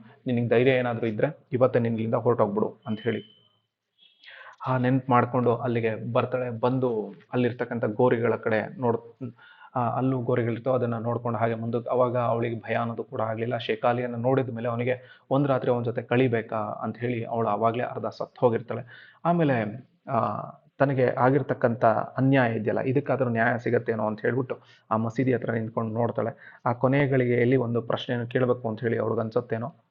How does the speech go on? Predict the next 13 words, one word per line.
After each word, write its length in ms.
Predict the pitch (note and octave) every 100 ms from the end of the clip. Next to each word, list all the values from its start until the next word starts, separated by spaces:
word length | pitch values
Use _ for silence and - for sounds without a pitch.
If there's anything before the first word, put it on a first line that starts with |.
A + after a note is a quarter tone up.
| -
but 160 | B2 A#2
ಆ 100 | A#2
ಟೈಮಲ್ಲೂ 360 | A2+ A2+ A2
ಕೂಡ 180 | A2 B2
ಅವಳು 400 | A#2 A#2 A2+ - _ D3
ಏನು 180 | A2+
ಅನ್ಕೊಳ್ಳೋದಿಲ್ಲ. 520 | A2 A2 A#2+ A2 A2+ A#2+ - - _
ಆ 140 | A#2+ A2
ಮಸೀದಿ 400 | G#2+ A#2 C#3 B2
ಪಕ್ಕದಲ್ಲೇ 420 | A#2+ G#2+ C#3 B2
ಇರ್ತಕ್ಕಂಥ 500 | A#2 A#2 - A2 G#2+
ಒಂದು 600 | A2 G#2+ G#2+ A2 G#2+ G#2+
ಕೊಳ, 140 | -